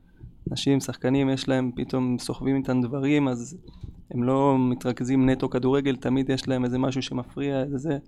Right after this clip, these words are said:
אני הגעתי להרצליה, במיוחד אחרי מה שקרה לי שנה שעברה, והחלטתי שאני קודם כל רוצה ליהנות מכדורגל.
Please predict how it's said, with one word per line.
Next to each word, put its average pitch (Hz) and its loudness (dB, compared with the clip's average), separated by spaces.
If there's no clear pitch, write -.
אני 143 0
הגעתי 139 2
להרצליה, 135 2
במיוחד 127 0
אחרי 135 0
מה 135 2
שקרה 131 -2
לי 135 2
שנה 135 -2
שעברה, 135 0
והחלטתי 135 -4
שאני 127 -2
קודם 151 4
כל 156 2
רוצה 139 0
ליהנות 135 0
מכדורגל. 123 -6